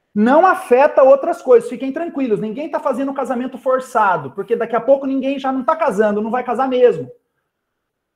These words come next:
E ele diz o seguinte, entre aspas, as, essas folhas, é, qua-, cinquenta e sete do voto. "Na sucessão", diz o ministro Fachin, "a liberdade patrimonial dos conviventes já é assegurada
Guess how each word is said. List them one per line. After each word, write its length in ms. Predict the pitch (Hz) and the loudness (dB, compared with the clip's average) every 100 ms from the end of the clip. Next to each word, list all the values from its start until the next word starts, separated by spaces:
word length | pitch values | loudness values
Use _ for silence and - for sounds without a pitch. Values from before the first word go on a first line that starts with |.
| _ | _
E 80 | - | -2
ele 140 | 240 233 | 0 2
diz 160 | 294 | -2
o 60 | 302 | -2
seguinte, 600 | 254 202 165 - - _ _ _ - | -6 -4 -6 -12 -20 _ _ _ -4
entre 280 | 277 - 233 | -2 2 4
aspas, 580 | 175 139 - 117 - _ _ _ _ _ - | 4 0 -4 -12 -16 _ _ _ _ _ -2
as, 220 | 214 214 | -2 2
essas 400 | 220 226 240 233 | 4 4 4 2
folhas, 480 | 233 233 214 208 - | 4 4 4 0 -4
é, 480 | 185 185 180 175 175 _ _ | -2 0 -2 -4 -8 _ _
qua-, 320 | 226 214 208 | 0 2 0
cinquenta 380 | - 240 247 240 | -6 -2 0 0
e 60 | |
sete 280 | 220 220 214 | 0 -2 -4
do 80 | 185 | -6
voto. 400 | 151 123 - _ _ _ _ _ _ | -4 -4 -6 _ _ _ _ _ _
"Na 280 | 269 359 403 | -4 -2 -2
sucessão", 960 | - 247 - 175 - 220 226 180 135 - | -4 -8 -4 -6 0 4 4 4 -2 -12
diz 280 | 147 196 185 | -2 -2 -2
o 40 | |
ministro 380 | 190 170 160 - | -6 -6 -8 -8
Fachin, 380 | 165 - - _ _ _ _ _ - | -10 -10 -20 _ _ _ _ _ -2
"a 80 | |
liberdade 680 | 269 302 302 277 285 359 349 | -2 0 0 0 2 0 0
patrimonial 720 | 285 254 247 220 214 202 240 | -2 -4 -4 -4 -2 0 2
dos 160 | 247 226 | 0 -4
conviventes 640 | 220 180 165 226 277 240 | -8 -6 -6 -6 -6 -8
já 320 | 175 196 302 | -4 0 0
é 220 | 254 285 330 | 4 4 4
assegurada 1200 | 320 - 311 269 277 233 269 269 208 143 120 | 2 -4 -8 -4 0 2 4 2 0 -4 -6